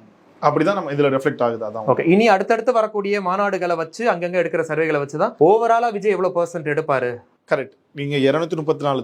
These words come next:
Speaker 1: தொகுதியிலையும் வந்து எப்படி சர்வே பண்ணலாம் அப்படிங்கன்னா, ஒவ்வொரு பார்ட்டிக்கும் என்ன ஓட்டு இருக்குன்றத கால்குலேட் பண்ணீங்கனாலே,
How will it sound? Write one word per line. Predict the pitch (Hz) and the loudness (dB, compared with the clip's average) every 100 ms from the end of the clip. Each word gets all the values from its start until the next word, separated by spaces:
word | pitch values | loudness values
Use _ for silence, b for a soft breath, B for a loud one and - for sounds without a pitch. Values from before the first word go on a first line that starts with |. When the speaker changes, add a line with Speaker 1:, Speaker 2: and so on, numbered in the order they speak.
| 135 | -2
Speaker 1:
தொகுதியிலையும் | 135 160 151 139 123 | 0 2 2 0 -2
வந்து | 117 110 127 143 143 B B | -6 -2 2 2 0 B B
எப்படி | 131 156 208 208 | 4 4 4 2
சர்வே | 151 156 180 | 2 0 -2
பண்ணலாம் | 156 143 151 131 | -2 -2 -2 -2
அப்படிங்கன்னா, | 127 123 156 | -6 -4 -4
ஒவ்வொரு | 143 165 233 226 | -2 0 0 0
பார்ட்டிக்கும் | 180 170 175 | -2 -4 -4
என்ன | 175 165 165 | -6 -4 -2
ஓட்டு | 147 175 165 | 0 0 -2
இருக்குன்றத | 151 143 135 | -2 -2 0
கால்குலேட் | 139 156 160 139 | 0 0 -4 -4
பண்ணீங்கனாலே, | 131 127 123 117 147 202 | -6 -6 -6 0 0 -2